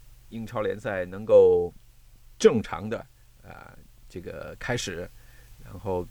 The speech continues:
大家各自喜欢的球队能够在所剩不多的时间里买到心仪的球员，哪怕是给转会市场多增添点段子，其实也挺好的，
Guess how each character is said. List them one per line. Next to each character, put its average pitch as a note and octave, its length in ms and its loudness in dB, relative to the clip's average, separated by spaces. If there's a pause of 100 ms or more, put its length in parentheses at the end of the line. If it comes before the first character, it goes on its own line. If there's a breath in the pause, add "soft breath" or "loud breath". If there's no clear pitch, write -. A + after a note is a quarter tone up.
大 G2 140 0
家 G2+ 140 -2
各 G#2+ 160 -2
自 G2 120 -4
喜 E2+ 160 -8
欢 F#2+ 140 -6
的 G2 60 -4
球 - 120 -10
队 G2 200 -2
能 F#2+ 200 -8
够 G#2+ 220 0 (380)
在 F#2 200 -2
所 F2 240 -10
剩 A#2 200 -10
不 A2+ 100 -8
多 B2 100 -8
的 A#2+ 80 -6
时 - 140 -10
间 C#3+ 160 0
里 A2 100 -6
买 B2 220 -2
到 C3 160 0
心 G#3 340 -10
仪 A#2+ 140 0
的 G#2 100 -2
球 - 220 -8
员， D#2+ 240 -12 (380 soft breath)
哪 G#2+ 160 -6
怕 C#3+ 160 -2
是 G#2 360 -6
给 G2+ 160 -10
转 F#2 240 -2
会 A#2 140 0
市 A2 160 -4
场 F2 220 -14 (420)
多 D#3+ 260 6 (100)
增 E3 180 -8
添 C#3+ 200 -8
点 - 180 -12 (140)
段 G3+ 220 8
子， D2+ 160 -16
其 - 160 -16
实 F2+ 140 -8
也 D#2+ 100 -14
挺 - 180 -16
好 - 200 -16
的， - 140 -20